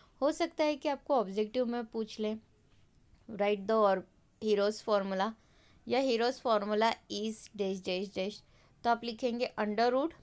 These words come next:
एस, पहले ब्रैकेट में एस माइनस ए,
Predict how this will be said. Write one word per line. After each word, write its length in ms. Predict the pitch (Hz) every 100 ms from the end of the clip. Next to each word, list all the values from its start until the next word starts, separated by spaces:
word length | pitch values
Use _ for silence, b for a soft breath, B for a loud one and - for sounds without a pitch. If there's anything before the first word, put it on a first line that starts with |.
| - - - - - -
एस, 440 | 208 214 262 - - _ b b b -
पहले 320 | 226 226 247
ब्रैकेट 400 | 254 226 214 214
में 140 | 240 208 -
एस 240 | 196 190 -
माइनस 440 | 214 214 233 247
ए, 140 | 262